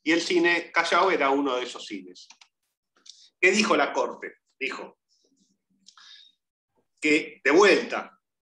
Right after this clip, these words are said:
se remite a Inchauspe, dice: "El análisis del mérito o eficacia del medio para alcanzar el fin",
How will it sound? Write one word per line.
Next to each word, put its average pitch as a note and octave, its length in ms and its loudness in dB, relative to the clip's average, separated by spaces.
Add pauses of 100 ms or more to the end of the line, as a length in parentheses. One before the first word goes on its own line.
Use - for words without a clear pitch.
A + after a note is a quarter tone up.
se - 400 -14
remite A#2 480 -6
a C#3 40 2
Inchauspe, G3 500 0
dice: C3+ 220 -2
"El C3 60 -6
análisis E3 460 -2
del B2+ 120 -8
mérito E3 360 0
o A#2+ 40 -4
eficacia B2+ 600 -4
del A2+ 180 -8
medio E3+ 460 2
para A#2+ 140 -6
alcanzar A#2+ 420 -6
el D3 140 -4
fin", G#3+ 500 -4